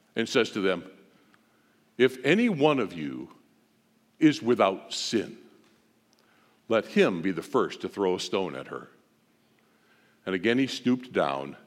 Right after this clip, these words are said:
and wrote on the ground. "If any one of you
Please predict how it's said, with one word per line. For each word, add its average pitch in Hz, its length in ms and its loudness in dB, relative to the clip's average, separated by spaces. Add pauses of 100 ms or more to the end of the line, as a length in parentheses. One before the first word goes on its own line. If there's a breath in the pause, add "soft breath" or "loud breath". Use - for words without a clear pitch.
(580)
and 90 220 -4
wrote 92 280 0 (220)
on 80 140 -8
the 80 80 -10
ground. 71 360 -8 (2000)
"If 123 300 0
any 220 260 4
one 156 360 2
of 92 200 -2
you 73 440 -8